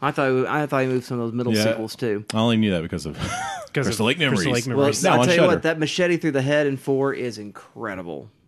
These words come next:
Speaker 3: Yeah.
Speaker 2: Oh, with
Speaker 3: Pretty
Speaker 2: Jason,
Speaker 3: good one.
Speaker 2: with
Speaker 1: Yeah, with, yeah,
Speaker 2: Tommy.
Speaker 1: man, I, I, I like four a lot. I think four was always the scariest one for me when I was a kid.
Speaker 3: Yeah.
Speaker 1: Yeah. Anyway,
Speaker 3: Uh,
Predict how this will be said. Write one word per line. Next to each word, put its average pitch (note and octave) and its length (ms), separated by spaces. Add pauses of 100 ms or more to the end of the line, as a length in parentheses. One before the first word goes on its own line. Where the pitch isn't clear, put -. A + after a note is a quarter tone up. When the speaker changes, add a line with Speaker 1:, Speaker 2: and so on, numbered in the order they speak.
(320)
Speaker 3:
Yeah. B2 300
Speaker 2:
Oh, A2+ 240
with G3 120
Speaker 3:
Pretty F#2+ 180
Speaker 2:
Jason, - 40
Speaker 3:
good A#2+ 40
one. B2+ 80
Speaker 2:
with D3 80
Speaker 1:
Yeah, C3+ 60
with, B2 280
yeah, A#2+ 140
Speaker 2:
Tommy. G#2+ 240
Speaker 1:
man, A2 420
I, C#3+ 140
I, D#3+ 140
I E3+ 200
like B2 220
four A#2+ 220
a G2+ 60
lot. G2 200
I C3+ 60
think C3 180
four A#2 160
was A2 120
always G#2 240
the G2+ 60
scariest G#2 440
one G#2 140
for G2+ 100
me G2+ 100
when G2 100
I G2 40
was G2+ 120
a - 20
kid. G#2+ 300 (100)
Speaker 3:
Yeah. A#2+ 200 (260)
Speaker 1:
Yeah. - 200 (100)
Anyway, G2 320 (180)
Speaker 3:
Uh, D3 460